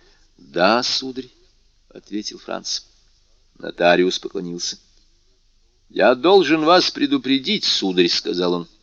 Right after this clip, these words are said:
"и делаю это от имени господина де Вильфор, что,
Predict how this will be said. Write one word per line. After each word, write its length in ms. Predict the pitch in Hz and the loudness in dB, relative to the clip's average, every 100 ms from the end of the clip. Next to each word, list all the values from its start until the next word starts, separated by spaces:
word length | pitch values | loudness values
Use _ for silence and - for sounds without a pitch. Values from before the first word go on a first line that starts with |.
| _ _ _ _ | _ _ _ _
"и 180 | - 92 | -8 -8
делаю 580 | 85 101 175 196 123 90 | 4 8 8 10 8 8
это 420 | 90 139 175 90 | 8 6 4 0
от 140 | 82 | 0
имени 280 | 110 156 127 | -2 -2 -4
господина 560 | 92 90 - 85 131 117 | -4 -4 -4 -2 0 0
де 140 | 92 | 2
Вильфор, 720 | 87 85 73 - 92 107 131 | 2 0 -8 -4 4 6 6
что, 600 | 139 - - 92 90 90 | 2 -2 4 6 6 4